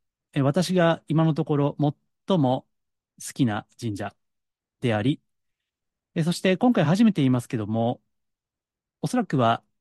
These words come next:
まあ、神秘的な体験ですね。え、それがあった神社ですね。え、それをこれから動画とともにお伝えを、お話をしていきたいと思いますので、え、よければ、あ、最後まで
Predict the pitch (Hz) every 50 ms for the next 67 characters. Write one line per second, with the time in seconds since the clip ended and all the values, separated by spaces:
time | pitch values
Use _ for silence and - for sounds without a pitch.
0 | _ _ _ _ _ _ _ _ - 143 131 - 208 208 202 - 202 - 190 -
1 | 190 170 165 160 - - _ _ _ _ _ _ _ _ _ _ _ _ _ _
2 | _ _ _ _ - 139 135 123 - 131 117 113 - - 160 147 - _ _ _
3 | _ _ _ _ _ _ _ _ - 135 131 - - 180 190 185 175 175 - -
4 | 190 - _ _ _ _ _ - 127 127 - - _ _ _ _ _ _ _ _
5 | _ _ - 120 113 101 104 95 90 90 92 - - 147 143 123 - _ _ _
6 | _ _ _ _ _ _ _ _ _ _ _ _ _ _ _ _ _ _ _ _
7 | _ _ _ _ _ _ _ _ _ _ _ _ _ _ _ _ 156 156 143 -
8 | 220 208 220 208 202 - - - _ _ _ _ _ _ _ _ _ _ _ _
9 | - 151 143 - 143 131 127 127 - - _ _ _ - 135 147 139 147 135 -
10 | 143 - 175 175 175 175 139 117 107 120 - _ _ 120 - - 123 113 110 107
11 | 107 110 - - _ 113 127 123 120 113 - 127 117 107 - 139 123 - - 151
12 | 135 117 - 127 123 - 120 117 113 110 110 110 - - 120 98 101 113 120 127
13 | - _ _ _ _ _ _ _ _ - 156 170 175 - 175 139 110 113 110 -
14 | - - 127 120 110 123 127 120 113 104 104 104 117 127 131 -